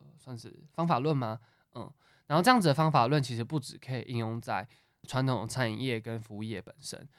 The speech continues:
它也可以应用在像是，呃，医疗产业，或者是像是，呃，公部门等等等之类的。对，然后借此来改善，因为大家都知道服务业跟餐饮业是非常重视“体验”两个字的产业，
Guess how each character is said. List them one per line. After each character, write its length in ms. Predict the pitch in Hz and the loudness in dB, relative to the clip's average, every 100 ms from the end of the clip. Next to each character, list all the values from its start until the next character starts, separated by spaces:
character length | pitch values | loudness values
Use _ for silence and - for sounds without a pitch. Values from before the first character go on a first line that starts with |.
| - | -2
它 100 | 208 | 2
也 80 | 151 | 4
可 100 | 147 | 2
以 60 | |
应 140 | 151 139 | 2 2
用 180 | 135 | 2
在 220 | 127 127 120 | 0 -4 -4
像 200 | 127 117 | -6 -6
是， 380 | - 120 92 - | -10 -14 -18 -14
呃， 120 | 117 - | -12 -4
医 120 | 160 | 2
疗 160 | 151 | 4
产 160 | 120 - - | 2 -4 -10
业， 260 | 127 85 _ _ _ - | -10 -10 _ _ _ -6
或 100 | 117 | -4
者 60 | |
是 180 | 107 120 | -4 -4
像 240 | 127 117 110 | -2 -4 -4
是， 420 | - 117 110 85 | -6 -6 -10 -14
呃， 80 | 82 - | -18 -2
公 120 | 156 | 2
部 160 | 170 165 | 6 6
门 220 | 113 101 | 4 0
等 120 | 107 | -4
等 100 | 113 | -4
等 140 | 117 110 | -4 -8
之 160 | - | -12
类 120 | 92 | -12
的。 200 | 95 90 - _ _ | -14 -18 -20 _ _
对， 180 | 123 98 | -6 -2
然 100 | 117 | 2
后 200 | 131 143 | 4 4
借 240 | 139 185 143 | 2 2 2
此 180 | - 117 | 2 -4
来 160 | 107 | -4
改 240 | 107 120 - | -4 -6 -4
善， 260 | - 104 117 | -6 -4 4
因 80 | |
为 100 | 180 175 - _ | 4 4 -2 _
大 100 | 160 | 4
家 60 | 160 | 6
都 100 | 156 | 6
知 100 | 143 | 6
道 140 | 139 | 4
服 160 | 123 107 | 4 0
务 80 | 131 | 0
业 140 | 127 | 0
跟 160 | 117 117 | 0 -2
餐 160 | 117 | -2
饮 80 | 104 | -4
业 60 | 107 | -6
是 100 | 120 | -10
非 260 | - 143 | -4 0
常 180 | 143 117 | 0 -2
重 240 | 110 120 107 | -2 -4 -4
视 160 | 117 | -10
“体 300 | 107 - 117 - | -12 -8 -8 -4
验” 200 | 131 104 - _ _ | -2 -2 -8 _ _
两 160 | 117 87 | -12 -12
个 60 | 101 | -12
字 200 | - 123 | -14 -14
的 160 | - - - - | -16 -20 -20 -14
产 200 | - - 123 | -12 -12 -10
业， 180 | 120 | -12